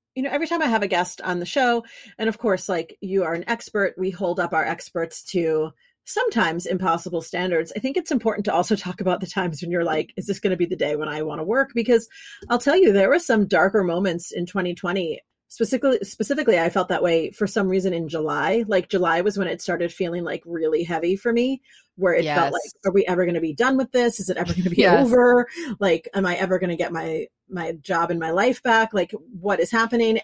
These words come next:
Speaker 1: And I don't think I talked about it at the time, because for me, it's like, I wanna talk about things w-, when I have some kind of, uh, perspective, right? When I'm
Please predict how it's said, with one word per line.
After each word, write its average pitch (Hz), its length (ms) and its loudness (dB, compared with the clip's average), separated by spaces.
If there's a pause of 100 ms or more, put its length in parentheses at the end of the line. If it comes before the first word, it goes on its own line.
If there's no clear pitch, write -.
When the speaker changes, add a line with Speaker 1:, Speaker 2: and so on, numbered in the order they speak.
Speaker 1:
And 196 420 2 (200)
I 233 80 4
don't 339 140 4
think - 120 2
I 254 60 2
talked 226 240 2
about 202 160 4
it - 80 2
at 190 100 2
the 180 80 -4
time, 262 300 0
because 202 260 0
for 233 100 -2
me, 247 240 2
it's 202 140 -4
like, 190 100 -4
I 180 80 0
wanna 196 260 -2
talk 196 240 -4
about 185 320 -4
things 180 540 -6 (840)
w-, - 400 -4
when 240 160 4
I 214 140 4
have 190 340 2
some 226 400 2
kind 190 400 -2 (100)
of, 170 240 0 (440)
uh, 170 260 -2 (100)
perspective, - 720 -4
right? 170 220 -2
When 220 80 0
I'm 214 160 -2